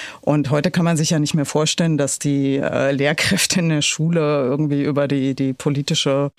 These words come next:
Einstellung der Eltern Bescheid wissen und so weiter. Und, ähm, ja, und auch zu Hause. Also das, wir, wir wussten ab einem bestimmten Punkt, Ende der, der neunziger, äh, oder achtziger Jahre ja, ähm, dass wir einfach verwandt sind,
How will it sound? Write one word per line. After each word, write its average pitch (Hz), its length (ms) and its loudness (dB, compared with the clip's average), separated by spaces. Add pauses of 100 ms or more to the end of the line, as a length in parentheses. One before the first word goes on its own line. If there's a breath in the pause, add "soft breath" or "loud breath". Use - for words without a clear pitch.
(140 loud breath)
Einstellung 151 720 0
der 147 140 -2
Eltern 139 240 0
Bescheid 139 480 -4
wissen 139 240 -2
und 127 160 -2
so 131 160 -6
weiter. 135 340 -2 (720 loud breath)
Und, 160 480 2
ähm, 170 440 2
ja, 190 240 2
und 165 160 0
auch 170 160 0
zu 170 180 0
Hause. 165 400 2
Also 165 260 -2
das, - 360 -2
wir, 160 240 -2
wir 170 160 0
wussten 226 340 2
ab 175 160 0
einem 190 140 2
bestimmten 185 480 0
Punkt, 214 340 0
Ende 180 320 2
der, 160 300 2
der 165 160 0
neunziger, 165 580 0
äh, 151 380 0 (200)
oder 139 280 -2
achtziger 160 340 -2
Jahre 147 320 0
ja, 143 200 0 (460 loud breath)
ähm, 156 380 2
dass - 240 -2
wir - 80 2
einfach 156 260 0
verwandt 143 480 0
sind, 208 680 0